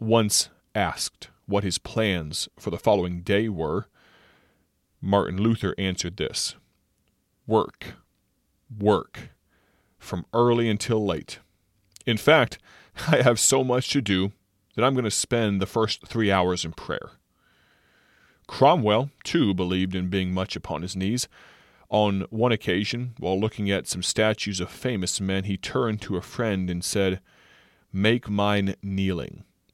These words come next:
for thus I came to glory." It is only when the whole heart is gripped with the passion of prayer that the life-giving fire descends, for none but the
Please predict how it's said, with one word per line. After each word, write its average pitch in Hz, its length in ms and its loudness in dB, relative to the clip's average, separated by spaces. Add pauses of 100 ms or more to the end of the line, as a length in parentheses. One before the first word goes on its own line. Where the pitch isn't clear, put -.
(120)
for 98 280 -2
thus 98 520 2 (100)
I 98 280 0
came 85 520 -6
to 87 120 -8
glory." 62 560 -6 (1300)
It 117 160 2
is 104 220 0
only 117 420 2
when 98 240 2
the 87 120 -4
whole 117 680 2 (280)
heart 98 500 0
is 95 200 -6
gripped 104 600 -2 (200)
with 101 140 -4
the 92 80 -4
passion 107 640 0 (180)
of - 220 -6
prayer 107 520 4 (180)
that 113 160 0
the 98 100 0
life-giving 113 1000 4
fire 120 600 4
descends, 90 880 0 (500)
for 104 280 2
none 139 640 0 (420)
but 110 260 2
the 101 180 -2